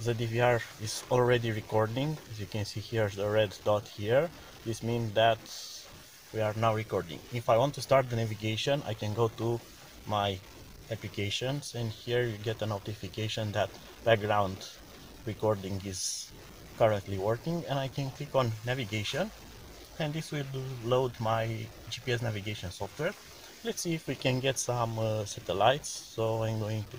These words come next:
click on tools, G P S info, and we already have one satellite here. Uh, this uses multiple, uh, types of positioning. First, it has a real G P S antenna inside,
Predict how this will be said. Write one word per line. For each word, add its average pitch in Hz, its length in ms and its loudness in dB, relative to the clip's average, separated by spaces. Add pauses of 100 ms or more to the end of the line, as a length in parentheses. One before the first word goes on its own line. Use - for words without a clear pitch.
click - 220 -6
on 95 240 -2
tools, - 640 -6 (480)
G - 180 -12
P 120 80 0
S 113 200 -2
info, 139 580 0 (920)
and 131 300 -2 (260)
we 131 140 0
already 123 360 2
have 113 280 4 (240)
one 117 180 4
satellite 101 460 4
here. 139 340 0 (520)
Uh, 113 380 6
this 120 440 -4
uses 117 380 -2
multiple, 117 580 2
uh, 104 460 -2
types 117 280 2
of 104 80 0 (120)
positioning. 120 560 -4
First, - 580 -2
it 113 160 -6
has 113 220 6
a 104 100 4
real 110 240 4
G 101 180 -4
P 120 100 2
S 110 120 0
antenna 110 360 2
inside, 113 440 2